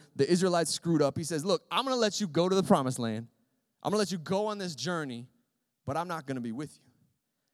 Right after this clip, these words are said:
And it's this thread of God no longer leading and dwelling amongst his people after Sinai that shook Moses to the core. God's presence wasn't something that Moses entered into now and again. It was a defining point of his entire life.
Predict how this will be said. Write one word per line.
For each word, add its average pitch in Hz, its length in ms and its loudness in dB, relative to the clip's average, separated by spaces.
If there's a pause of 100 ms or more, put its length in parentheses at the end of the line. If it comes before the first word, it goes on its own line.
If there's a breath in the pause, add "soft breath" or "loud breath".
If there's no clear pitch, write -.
And 214 140 0
it's 233 140 0
this 247 240 -2
thread 247 320 0
of 165 160 -4
God 208 320 -2
no 220 100 2
longer 208 380 0
leading 202 360 -4
and 160 80 -4
dwelling 190 320 0
amongst 175 280 -4
his 156 100 -6
people 190 340 -2
after 156 280 -2
Sinai 156 640 -2 (280 loud breath)
that 175 240 0
shook - 400 0
Moses 185 400 0
to - 120 -4
the 135 100 -2
core. 123 340 -2 (760)
God's 208 280 0
presence 226 380 2
wasn't 185 240 0
something 196 300 -2
that 156 120 -4
Moses 170 340 0
entered 170 220 -2
into 165 380 -4 (200 soft breath)
now 175 300 0
and 151 100 -2
again. 131 460 -2 (300 soft breath)
It 196 100 0
was 208 120 -2
a 220 40 -2
defining 190 540 -4
point 180 240 -2
of 147 40 -6
his 156 120 -4
entire 147 340 -2
life. 139 400 -8